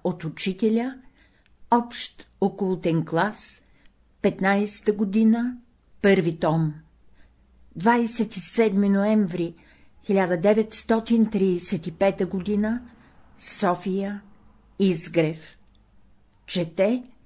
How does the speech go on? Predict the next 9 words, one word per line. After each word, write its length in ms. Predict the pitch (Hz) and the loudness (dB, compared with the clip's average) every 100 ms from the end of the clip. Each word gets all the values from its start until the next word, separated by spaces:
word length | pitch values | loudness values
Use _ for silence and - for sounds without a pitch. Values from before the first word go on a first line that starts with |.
| _ _ _ | _ _ _
Натка 500 | 170 196 202 - 220 | 2 2 2 -2 2
Иванова. 760 | 220 208 220 208 165 165 160 160 - _ _ _ - _ _ _ _ _ - - _ _ _ _ _ - - _ - | 2 4 4 4 2 -2 -6 -8 -16 _ _ _ -20 _ _ _ _ _ -20 -20 _ _ _ _ _ -20 -20 _ 2
Пет 260 | 247 247 | 2 2
часа. 680 | - 180 160 - 170 165 156 - _ - _ _ _ _ _ _ - _ _ - - - | -6 -6 -6 -8 -4 -4 -4 -14 _ -20 _ _ _ _ _ _ -20 _ _ -20 -20 2
Облачно, 760 | 190 185 180 165 160 - 170 165 - - - - _ _ _ | 2 2 -4 -4 -6 -6 -6 -8 -16 -20 -20 -20 _ _ _
студено, 760 | - - - 180 165 196 180 165 160 _ _ - _ - _ _ _ - - | -14 -14 -6 2 4 4 2 -4 -10 _ _ -20 _ -20 _ _ _ -20 -6
леко 680 | 175 185 262 269 240 254 - _ | 0 2 2 2 0 0 -4 _
прехвръква 800 | 196 175 170 156 185 220 220 196 | -2 -2 -2 -4 -2 -2 -2 -6
сняг. 840 | 190 - 160 170 160 156 - - | -6 -6 -2 -2 -2 -6 -20 -20